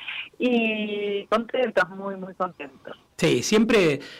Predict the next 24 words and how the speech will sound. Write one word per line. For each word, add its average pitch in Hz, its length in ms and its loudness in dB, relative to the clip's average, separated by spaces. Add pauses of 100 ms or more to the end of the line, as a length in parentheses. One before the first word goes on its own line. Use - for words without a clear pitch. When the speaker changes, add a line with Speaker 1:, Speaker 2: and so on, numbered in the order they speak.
Speaker 2:
estrenar, 190 640 2
les 175 100 -4
contamos 170 460 -2
a 147 80 -2
lo-, 143 120 -6
a 139 120 -8
los 131 240 -10
oyentes, 151 500 -4
siempre 170 260 -4
que 147 80 -2
estrenar 156 300 -2
una 180 180 0
película 165 340 -2
es - 80 -4
una 135 140 -2
mezcla 143 380 -4
de 127 60 -4
sensaciones, 120 720 -2
¿no? 147 80 -2
Como 170 120 -2
una 127 120 -2
montaña 131 420 -2
rusa 147 320 0
de 143 260 2